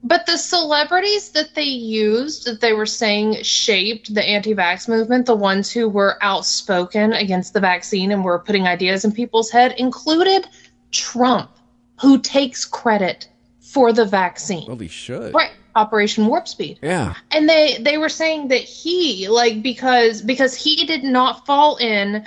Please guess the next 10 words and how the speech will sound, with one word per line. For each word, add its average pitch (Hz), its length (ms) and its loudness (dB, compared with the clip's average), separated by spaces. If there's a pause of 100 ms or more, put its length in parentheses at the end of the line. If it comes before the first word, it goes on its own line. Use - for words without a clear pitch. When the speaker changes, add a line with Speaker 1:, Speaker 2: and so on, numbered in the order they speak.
(360)
Speaker 1:
to 262 240 2
the 311 120 0
narrative, 175 500 0
fall 196 300 2
in 269 120 2
lockstep 247 720 0
with 202 480 -4
the, 196 340 2 (160)
the 202 120 0
truth 320 540 0